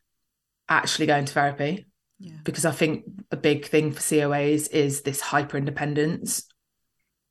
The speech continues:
Speaker 1: I don't need help. I don't need support. Um,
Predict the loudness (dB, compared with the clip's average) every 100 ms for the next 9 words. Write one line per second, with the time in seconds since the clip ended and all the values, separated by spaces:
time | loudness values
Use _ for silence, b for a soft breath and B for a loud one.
0 | _ -4 2 2 2 0 4 4 4 2
1 | -2 -2 -2 -4 -4 -2 2 0 0 b
2 | b b b b b b 4 6 4 2
3 | -2